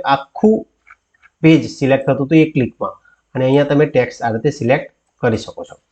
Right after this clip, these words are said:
ચલો, તો આ રીતે પણ ડાઉનલોડ કરી શકાય છે. તો ખૂબ જ અગત્યનું છે આ.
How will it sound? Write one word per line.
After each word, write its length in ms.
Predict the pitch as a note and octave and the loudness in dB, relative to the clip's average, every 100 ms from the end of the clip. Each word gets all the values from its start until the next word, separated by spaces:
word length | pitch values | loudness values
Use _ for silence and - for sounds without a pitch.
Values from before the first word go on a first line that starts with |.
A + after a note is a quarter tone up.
| _ _ - _ | _ _ -20 _
ચલો, 300 | - A#2 - _ _ - | -2 -2 -6 _ _ 2
તો 380 | F#3+ G3+ - _ _ _ _ - | 4 4 -2 _ _ _ _ -2
આ 100 | D3 | -2
રીતે 180 | D3+ | 0
પણ 300 | E3 E3 E3+ | 2 2 0
ડાઉનલોડ 380 | C#3+ A#2+ B2+ E3+ _ - | -2 -2 0 -2 _ -10
કરી 160 | G#2+ | -10
શકાય 280 | - - _ | -10 -16 _
છે. 160 | - - | -20 -8
તો 160 | C#3 | -6
ખૂબ 240 | C3+ D3+ D3 | -2 2 2
જ 100 | D3+ | 2
અગત્યનું 520 | C3+ C#3+ D3 D3+ D#3 | 0 0 2 2 2
છે 140 | D#3 | 2
આ. 180 | D3+ D3+ | 2 2